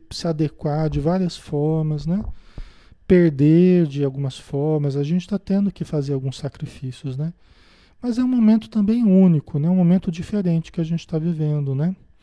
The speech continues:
Então é muito importante a gente, a gente repensar isso, né?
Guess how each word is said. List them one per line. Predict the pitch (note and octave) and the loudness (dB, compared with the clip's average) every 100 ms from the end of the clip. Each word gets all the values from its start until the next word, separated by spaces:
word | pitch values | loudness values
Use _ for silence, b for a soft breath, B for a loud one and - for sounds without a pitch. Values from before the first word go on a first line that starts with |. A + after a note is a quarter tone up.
| b b b b _ _ _ _ _ _ _ _ - D3 | b b b b _ _ _ _ _ _ _ _ -10 -4
Então | D3 - C3+ C#3 D#3 | -4 -4 -4 -2 0
é | E3+ E3+ | 0 0
muito | D#3+ D#3 G#3+ A#3 | 0 0 0 -2
importante | G#3 F3 - E3 D#3+ F3 | -4 -4 -4 -6 -4 -4
a | |
gente, | E3 E3+ E3 F3 E3+ - b b b b b b b - | -4 -4 -6 -6 -6 -8 b b b b b b b -4
a | D3 | -2
gente | C#3 E3+ - | 0 -2 0
repensar | A3 - C4 A#3+ - G#3 B3+ A3+ | -4 0 0 0 -2 -4 -4 -4
isso, | D3 C3 - - C3+ | -2 -4 -8 -10 -6
né? | D#3+ G#3+ | -4 -4